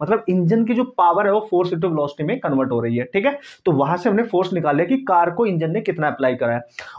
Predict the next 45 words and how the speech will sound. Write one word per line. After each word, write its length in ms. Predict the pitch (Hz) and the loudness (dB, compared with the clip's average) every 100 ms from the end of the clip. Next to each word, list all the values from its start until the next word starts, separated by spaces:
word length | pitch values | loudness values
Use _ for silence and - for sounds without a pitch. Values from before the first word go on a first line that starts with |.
| - | 0
और 120 | 208 | 2
जो 120 | 240 | 4
उसका 180 | 269 277 | 2 0
अपोज 380 | 220 208 233 233 | 2 4 2 2
कर 140 | 233 | 2
रहा 140 | 226 | 2
था, 180 | 220 254 285 - - | 2 0 -2 -10 -6
तो 60 | |
भाई 160 | 135 185 | 0 4
वो 100 | 214 | 4
अपोज 360 | 190 196 214 214 | 4 4 2 4
कर 140 | 240 | 2
रहा 120 | 254 | 2
है, 80 | 247 | 2
तो 180 | 185 180 | 0 -2
एक्चुअल 380 | 190 - - 254 | -4 -6 -2 2
में 120 | 247 | 2
से 120 | 240 240 | 2 2
जो 100 | 226 | 2
अपोज 280 | 202 208 | 2 0
कर 80 | 196 | 2
रहा 80 | 180 | 0
है 40 | |
उसको 140 | 170 170 | 0 -2
सब्ट्रैक्ट 380 | 160 160 208 214 | -4 -2 -2 -2
कर 100 | 214 | 0
दो, 100 | 233 | 0
जो 100 | 190 | 0
रिमेनिंग 460 | 147 139 175 233 | 0 2 2 2
होगा 180 | 208 160 | 2 2
वो 100 | 147 | 2
वहां 140 | 123 120 | 0 -4
पे 80 | |
काम 220 | 120 143 175 | -6 -6 -6
कर 180 | 180 | -8
रहा 120 | 160 160 | -4 -4
होगा। 280 | 147 156 - _ _ _ _ | -4 -6 -8 _ _ _ _
क्लियर 300 | - 247 262 | 0 4 4
है? 180 | 262 277 269 _ | 4 2 -2 _
जो 100 | 147 | -2
उसको 200 | 202 202 | 0 0
एक्सेलरेशन 680 | - 180 165 160 139 135 127 | -2 -4 -2 0 0 0 -2
देने 200 | 120 117 | 0 -2
वाला 220 | 120 - | -2 -4
है, 60 | - | -8